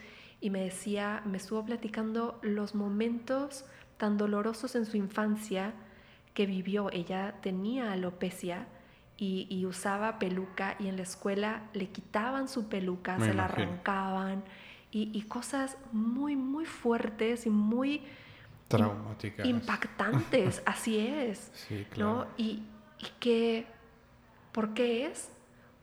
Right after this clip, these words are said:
Speaker 1: Porque como padres continuamos queriendo que nuestros hijos sean perfectos. ¿Para qué? Para que no los buleen. A ver, pausa. ¿Cómo voy a educar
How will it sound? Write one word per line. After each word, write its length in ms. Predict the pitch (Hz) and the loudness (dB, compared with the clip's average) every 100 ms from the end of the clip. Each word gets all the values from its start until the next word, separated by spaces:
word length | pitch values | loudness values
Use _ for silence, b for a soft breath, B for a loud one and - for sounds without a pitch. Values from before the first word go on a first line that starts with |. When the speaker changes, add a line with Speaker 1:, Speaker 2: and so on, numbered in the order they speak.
| - | -6
Speaker 1:
Porque 380 | - 214 214 220 | 0 0 2 0
como 380 | 226 214 220 214 | 4 4 4 4
padres 640 | 254 294 247 220 320 - - - | 4 4 4 2 0 -4 -10 0
continuamos 1040 | 233 220 220 220 233 269 285 262 294 - | 2 2 2 4 4 4 2 2 0 -4
queriendo 800 | - 214 214 262 285 214 190 190 | 0 2 4 2 2 2 2 0
que 100 | 214 | 0
nuestros 460 | 208 208 214 208 | 0 0 -2 -2
hijos 400 | 269 - 330 359 - B B - | -4 -4 -4 -4 -10 B B -12
sean 340 | - 214 202 | 0 2 2
perfectos. 640 | 202 202 202 190 - 262 | 0 0 0 -2 -4 -6
¿Para 280 | - 208 208 | -2 0 0
qué? 100 | 320 | 0
Para 240 | - 226 214 | 2 2 4
que 80 | |
no 100 | 214 | 4
los 180 | 220 233 | 6 4
buleen. 440 | 202 190 196 185 185 | 2 2 2 0 0
A 100 | 208 | 2
ver, 180 | 240 262 - - | 2 0 0 4
pausa. 580 | 269 339 - 285 202 - - B B B B B B B B B B - | 4 4 4 2 2 -4 -14 B B B B B B B B B B -2
¿Cómo 360 | 277 311 339 | 0 2 0
voy 220 | 320 320 320 | 2 2 2
a 80 | |
educar 460 | 311 262 277 294 311 | 2 0 0 0 -2